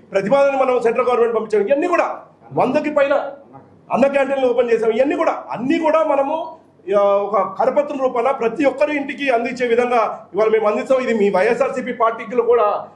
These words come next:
పార్టీ నాయకులకు అందిస్తాం. మీకు ఎవరికైనా మినిస్టర్స్ ఎవరైనా గతంలో ఎక్స్ మినిస్టర్స్ ఉంటే వాళ్ళందరూ కూడా అందిస్తాం. మీరు చదువుకోండి, ఎక్కడైనా ఏదైనా డౌట్ ఉంటే ఓపెన్ డిబేట్కి మేము అందరం కూడా సిద్ధంగా ఉన్నాం.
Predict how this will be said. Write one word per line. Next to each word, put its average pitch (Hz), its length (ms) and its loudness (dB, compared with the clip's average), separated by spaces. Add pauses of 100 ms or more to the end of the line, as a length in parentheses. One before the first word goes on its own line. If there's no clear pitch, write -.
(160)
పార్టీ 214 220 0
నాయకులకు 240 400 0
అందిస్తాం. 254 460 0
మీకు 214 200 -2
ఎవరికైనా 220 360 2
మినిస్టర్స్ 220 440 0
ఎవరైనా 220 340 0
గతంలో 226 280 2
ఎక్స్ 220 180 -4
మినిస్టర్స్ 226 220 0
ఉంటే 214 140 0
వాళ్ళందరూ 214 340 0
కూడా 233 160 4
అందిస్తాం. 247 380 0 (340)
మీరు 196 120 2
చదువుకోండి, 240 500 0
ఎక్కడైనా 262 360 2
ఏదైనా 254 240 2
డౌట్ 240 240 2
ఉంటే 254 260 2
ఓపెన్ 247 420 2
డిబేట్కి 226 360 0
మేము 214 180 0
అందరం 202 300 -2
కూడా 208 300 0 (260)
సిద్ధంగా 190 340 2
ఉన్నాం. 196 320 -2